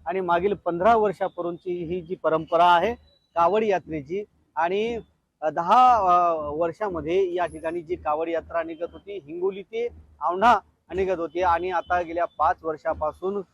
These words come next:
कळमनुरीच्या चिंचाळे म-, महादेव मंदिरापासून, अ, ही, अ, कावड यात्रा, भव्य कावड यात्रा मोठ्या प्रमाणात निघत असते आणि याच कावड यात्रेमध्ये पन्नास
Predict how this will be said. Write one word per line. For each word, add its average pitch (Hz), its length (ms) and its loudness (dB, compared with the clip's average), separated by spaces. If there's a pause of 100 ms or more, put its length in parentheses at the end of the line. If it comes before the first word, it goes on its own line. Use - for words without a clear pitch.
(280)
कळमनुरीच्या 180 680 0
चिंचाळे 185 540 -2
म-, 175 500 -4
महादेव 160 400 -2
मंदिरापासून, 170 720 -2 (380)
अ, 175 200 6
ही, 196 500 -4
अ, 175 360 4
कावड 160 480 0
यात्रा, 180 340 2
भव्य 160 300 -2
कावड 170 280 2
यात्रा 170 300 0
मोठ्या 156 260 -8
प्रमाणात 160 360 -4 (360)
निघत 175 320 0
असते 156 300 -2 (320)
आणि 208 260 -2
याच 214 260 4
कावड 196 340 2
यात्रेमध्ये 180 720 2
पन्नास 208 540 -2